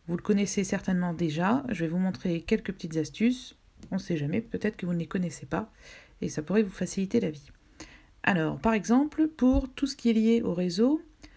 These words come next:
on a donc accès dans le premier carré en haut à gauche au mode avion, aux données cellulaires,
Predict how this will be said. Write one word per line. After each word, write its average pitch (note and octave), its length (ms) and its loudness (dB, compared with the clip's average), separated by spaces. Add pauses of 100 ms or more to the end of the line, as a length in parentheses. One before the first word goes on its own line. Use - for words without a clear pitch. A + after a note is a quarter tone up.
(240)
on F3+ 160 2
a F#3 140 4
donc A3 240 2
accès A3 460 2
dans F#3 140 -2
le E3+ 60 -2
premier F#3 280 -2
carré F3+ 320 0
en D#3+ 100 0
haut D#3 60 0
à D#3+ 80 2
gauche G#3 420 2
au F3+ 40 -2
mode D#3 200 0
avion, F#3 540 0 (400)
aux F3+ 100 2
données F3 240 0
cellulaires, F#3 680 0